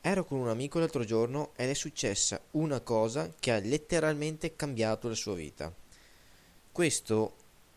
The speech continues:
opener, per esempio, l'abbiamo già utilizzato io e Giuseppe quest'estate in un set in centro a Padova ed ha funzionato benissimo.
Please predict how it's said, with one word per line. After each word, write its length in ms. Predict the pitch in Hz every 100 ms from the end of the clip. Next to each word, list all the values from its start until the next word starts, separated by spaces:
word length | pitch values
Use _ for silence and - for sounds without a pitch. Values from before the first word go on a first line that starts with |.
| - - _ -
opener, 520 | 117 101 87 90 95
per 120 | 107
esempio, 320 | 110 101 104 131
l'abbiamo 480 | 123 120 120 110 -
già 180 | 107 127
utilizzato 600 | 123 120 113 113 110 98
io 100 | 107
e 40 |
Giuseppe 680 | 113 110 101 95 - 127 123
quest'estate 680 | - 110 - 113 98 92 101
in 160 | 104 107
un 120 | 110
set 440 | - 92 - 110 -
in 100 | 101
centro 280 | - 90 92
a 20 |
Padova 400 | 85 78 85 92
ed 60 |
ha 80 | 101
funzionato 640 | - 98 107 90 90 101 - - -
benissimo. 680 | 95 87 87 - 92 90